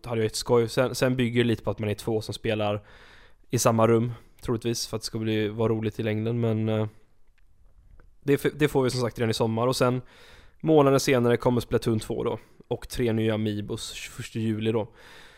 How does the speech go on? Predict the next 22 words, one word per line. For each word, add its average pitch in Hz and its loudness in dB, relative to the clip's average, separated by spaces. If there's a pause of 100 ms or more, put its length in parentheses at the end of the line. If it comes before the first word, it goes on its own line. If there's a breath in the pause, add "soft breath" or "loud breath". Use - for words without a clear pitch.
(360 loud breath)
Så - 0
att - 0
den 123 4
här 131 4
sommaren 127 4
räddas 127 4
lite 180 0
av, 113 4 (160 loud breath)
<laughs> 135 0
av 135 8
Nintendo 123 2
faktiskt. 120 -2
För 117 -6
att - -8
det 123 -8
blir 123 -2
ändå 170 -2
s-, 120 -6
två 123 -4
stora 117 -4
släpp 160 -2
liksom. - -8